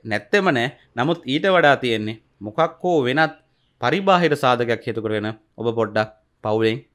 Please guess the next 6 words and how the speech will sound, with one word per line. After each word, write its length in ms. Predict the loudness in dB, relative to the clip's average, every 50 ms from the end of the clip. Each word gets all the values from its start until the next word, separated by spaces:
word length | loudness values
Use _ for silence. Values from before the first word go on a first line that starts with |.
| _ -4
ඈත් 260 | 0 2 2 2 0 -2 -4
වෙලා 260 | -2 0 0 -2 -2 -4 -10 _ _ -8
ඉන්න 240 | -6 -6 -4 -2 -2 -2 -2 -4 _ _ _ _ _ _ -6
හේතු 240 | -6 -4 -4 -4 -6
කාරණා 480 | -4 -4 -6 -4 -4 -6 -6 -6 -4 -2
යෙදෙනවා. 460 | -2 -2 0 0 -2 -2 -2 -2 -2